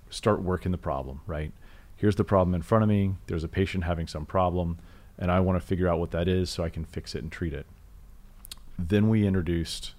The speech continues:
uh, the complication. So in different cases, we had different complications,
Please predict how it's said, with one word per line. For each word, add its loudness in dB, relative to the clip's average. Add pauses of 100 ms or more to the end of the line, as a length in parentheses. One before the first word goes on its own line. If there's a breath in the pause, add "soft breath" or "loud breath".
(120)
uh, -4
the -10
complication. -8 (640 loud breath)
So 0
in -2 (180)
different 2 (280)
cases, 0
we -4
had -6
different -8
complications, -4